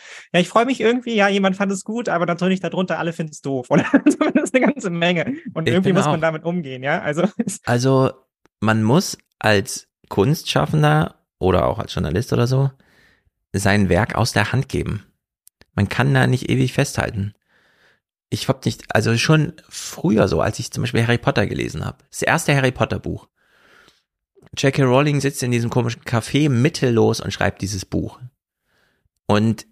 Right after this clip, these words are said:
Speaker 2: dieses erste Harry Potter Buch ist ja so ein ganz unschuldiger Text, weil er nämlich den ganzen Hype gar nicht in sich trägt. Also es ist nicht wie das fünfte Band so aus so einer, ja, ich zieh mich auf die Insel zurück und schreib halt Nummer fünf und so, ne?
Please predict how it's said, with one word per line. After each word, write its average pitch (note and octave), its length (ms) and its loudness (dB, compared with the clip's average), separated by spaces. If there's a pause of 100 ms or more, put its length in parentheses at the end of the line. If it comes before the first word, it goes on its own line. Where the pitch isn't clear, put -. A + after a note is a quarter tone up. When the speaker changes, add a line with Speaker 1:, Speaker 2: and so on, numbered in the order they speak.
(140)
Speaker 2:
dieses C3 480 0
erste D#3 420 0
Harry C#3+ 160 2
Potter C3 260 0
Buch G2 180 -2
ist - 140 -8
ja A2+ 280 0
so A#2+ 280 -2 (220)
ein B2+ 60 -8
ganz D3 240 0
unschuldiger B2 680 0
Text, - 380 -4 (520)
weil G#2+ 140 -2
er A#2 60 2
nämlich A#2+ 240 -2
den A2+ 140 0
ganzen A#2+ 320 -2
Hype A#2 240 0
gar G#2 140 2
nicht G#2+ 200 -2
in A2 140 2
sich - 200 -6
trägt. - 380 -8 (720)
Also G2+ 160 0
es G2+ 60 0
ist G#2 60 -2
nicht A2+ 140 2
wie G#2+ 80 2
das G2 140 4
fünfte A2 320 0
Band G2 420 2
so F#2 320 2
aus - 220 2
so F#2 80 2
einer, F2+ 280 2
ja, D#2 260 -4 (840)
ich - 180 -16
zieh - 120 2
mich G2 160 4
auf - 120 0
die - 240 -4
Insel G#2 360 4
zurück F#2 320 0
und - 100 -4
schreib - 280 -4
halt F#2+ 140 -2
Nummer F#2 260 2
fünf - 440 0
und - 140 -2
so, F2 200 0
ne? A2+ 240 0